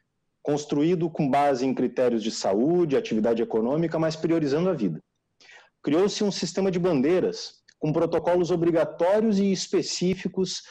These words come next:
a serem seguidos pelos diferentes setores da economia, conforme a bandeira designada.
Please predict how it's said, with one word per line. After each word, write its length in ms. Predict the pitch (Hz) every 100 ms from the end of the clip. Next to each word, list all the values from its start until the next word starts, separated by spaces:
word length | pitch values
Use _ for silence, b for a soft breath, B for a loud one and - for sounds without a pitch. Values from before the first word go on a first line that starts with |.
| B -
a 80 |
serem 300 | 165 - 180
seguidos 440 | 180 175 156 175 160
pelos 260 | 185 170
diferentes 420 | 160 160 160 170 -
setores 380 | 165 156 151
da 60 | 147
economia, 640 | 151 151 151 139 147 156 156
conforme 420 | 165 147 139 139
a 40 |
bandeira 380 | 135 135 123 123
designada. 560 | 117 113 123 123 87